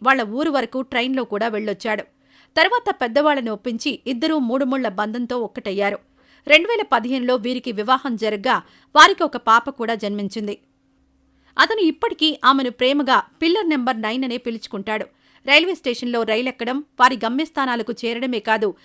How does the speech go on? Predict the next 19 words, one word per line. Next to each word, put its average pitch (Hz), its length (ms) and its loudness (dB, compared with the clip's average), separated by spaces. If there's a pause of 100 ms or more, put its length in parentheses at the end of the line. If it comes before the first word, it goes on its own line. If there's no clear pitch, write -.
(240)
ఇలా 339 160 6
జీవితాలను 302 640 -2
కూడా 240 220 -2
ముడివేసుకోవచ్చని 233 880 -4
తెలియజెప్పారు. 208 640 -4 (480)
ప్రస్తుతం 370 420 0
వీరి 262 200 -2
క్యూట్ 320 360 -4
లవ్ 240 160 0
స్టోరీ 254 340 -4
నెట్టింటా 247 480 -4
వైరల్గా 220 460 -4
మారింది. 202 460 -4 (400)
ఒక్కో 269 260 0
సందర్భంలో 262 580 0
వాళ్ళు 233 260 0
తీసుకున్న 254 420 -6
ఫోటోలు 254 440 -2
కూడా 233 300 -2